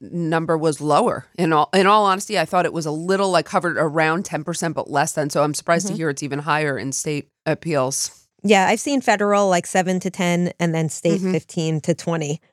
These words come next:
Speaker 1: Right. So how did this change? 'Cause Alice was denied clemency the first time. So what was the criteria? Or how was this a little bit different under Obama's new initiative?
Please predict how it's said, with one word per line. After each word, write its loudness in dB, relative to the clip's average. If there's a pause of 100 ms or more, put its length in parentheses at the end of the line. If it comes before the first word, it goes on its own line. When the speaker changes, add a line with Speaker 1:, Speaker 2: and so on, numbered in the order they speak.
(160)
Speaker 1:
Right. -2 (100)
So 4
how 2
did -6
this -6
change? -6
'Cause -6
Alice -2
was -6
denied 2
clemency -4
the -6
first -2
time. -4
So 2
what 4
was -4
the -4
criteria? -2
Or -6
how 2
was -6
this 2
a -2
little 0
bit -2
different 0
under 2
Obama's 2
new -2
initiative? -4